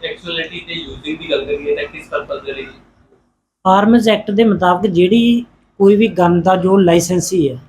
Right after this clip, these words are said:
Speaker 2: ਲਾਇਸੈਂਸ ਇਹਨਾਂ ਨੂੰ ਸਿਰਫ ਦਿੰਦੇ ਆ ਸਿਰਫ ਆਪਦੀ ਪ੍ਰੋਟੈਕਸ਼ਨ ਲਈ, ਉਹ ਵੀ ਕੁਛ ਕੁ ਹਾਲਾਤਾਂ ਨੂੰ ਮੱਦੇਨਜ਼ਰ ਰੱਖਦੇ ਵੀ ਜਿੱਥੇ ਕੋਈ ਲਾਈਫ ਤੇ ਲਿਬਰਟੀ ਨੂੰ ਉਹਦੇ ਜ਼ਿਆਦਾ ਖਤਰਾ ਹੈਗਾ। ਪਰ ਇਹਦਾ ਮਤਲਬ ਇਹ ਨਹੀਂ ਗਾ ਵੀ ਅਸੀਂ ਉਹਨੂੰ ਚੱਕ ਲਈ, ਜਿੱਥੇ ਮਰਜ਼ੀ ਉਹਨੂੰ ਚੱਕੀ,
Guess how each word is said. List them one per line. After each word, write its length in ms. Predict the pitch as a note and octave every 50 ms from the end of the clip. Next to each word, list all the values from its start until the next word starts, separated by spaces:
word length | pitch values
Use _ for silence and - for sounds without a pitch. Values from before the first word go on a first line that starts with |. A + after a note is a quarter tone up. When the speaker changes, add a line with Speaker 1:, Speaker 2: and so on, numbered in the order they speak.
| _
Speaker 2:
ਲਾਇਸੈਂਸ 460 | D3+ D3+ D#3 D#3+ D#3 - F#3+ F#3 - G3+
ਇਹਨਾਂ 200 | G3 G3+ G#3+ G#3+
ਨੂੰ 160 | A3 A3 G3+
ਸਿਰਫ 260 | G#3+ - G3+ G3 -
ਦਿੰਦੇ 300 | F3+ F3 F3 F3 E3+ F#3
ਆ 40 | G3
ਸਿਰਫ 260 | G3 G#3 G#3+ - G#3+
ਆਪਦੀ 280 | G#3+ F#3+ F3+ F3+ F#3+ G#3
ਪ੍ਰੋਟੈਕਸ਼ਨ 540 | G#3 - - - G#3 G3+ G#3 - G#3+ G#3 G3
ਲਈ, 140 | F#3+ F3+ F#3+
ਉਹ 180 | G3 F#3 F#3+ G3+
ਵੀ 180 | A3 A#3+ B3 A#3+ - _ - _ _ _ -
ਕੁਛ 200 | A#3+ A#3+ A#3+ -
ਕੁ 100 | - A#3+
ਹਾਲਾਤਾਂ 440 | F#3+ G3 F3+ F3+ F3 E3+ - F3 E3+
ਨੂੰ 120 | E3+ E3+
ਮੱਦੇਨਜ਼ਰ 480 | E3 D#3+ D3+ D#3+ D#3+ D3+ D3+ D3+ D3+ D3
ਰੱਖਦੇ 280 | C#3+ C3+ B2 B2+ C3 C3+
ਵੀ 140 | D3 F3
ਜਿੱਥੇ 560 | D#3+ C#3 E3+ E3 - - F#3+ G3 G3 G3+ G3+ G3+ - _ _ _ _ _ _ -
ਕੋਈ 340 | F#3+ F#3+ G3 G3+ G#3 G#3 G#3 - _ - G#3+
ਲਾਈਫ 460 | F3+ E3+ E3 E3+ E3+ F3+ F#3+ F#3+ -
ਤੇ 120 | - G3+
ਲਿਬਰਟੀ 420 | F#3+ F3+ F3 E3+ E3+ E3 - F#3 F#3
ਨੂੰ 100 | F#3+ F#3+
ਉਹਦੇ 140 | F#3+ G#3 G#3
ਜ਼ਿਆਦਾ 640 | F3+ D#3+ F3 E3+ D#3+ D#3 E3+ F3 F3+ F3 F3 F3+ - _ _ _ _ _ -
ਖਤਰਾ 280 | F3 E3+ E3+ D#3 D3+ C#3
ਹੈਗਾ। 180 | - B2+ B2 A#2+ - _ _ - - - -
ਪਰ 100 | G3 G3
ਇਹਦਾ 260 | G3 G#3 G3 G#3 A3+ A3
ਮਤਲਬ 260 | G#3 G3 G3+ G3+ G#3 G3
ਇਹ 300 | G3+ G3 F#3+ F#3+ G3+ G3+
ਨਹੀਂ 180 | G3+ G#3 G#3 G#3
ਗਾ 60 | G#3+
ਵੀ 200 | G3+ G#3 G#3 G3
ਅਸੀਂ 200 | - F#3+ G3+ G3+
ਉਹਨੂੰ 200 | G3 G#3 G#3 G3+
ਚੱਕ 320 | - G3 F#3 E3+ - G3
ਲਈ, 140 | F#3+ F#3+ G3+
ਜਿੱਥੇ 300 | E3+ F#3+ F3+ F3+ F#3 G3
ਮਰਜ਼ੀ 400 | F#3 F3+ F3+ F3 E3 F3+ F#3+ F#3+
ਉਹਨੂੰ 200 | F#3+ G3 G3 G3
ਚੱਕੀ, 440 | - - F3+ - - F#3+ F#3+ F#3+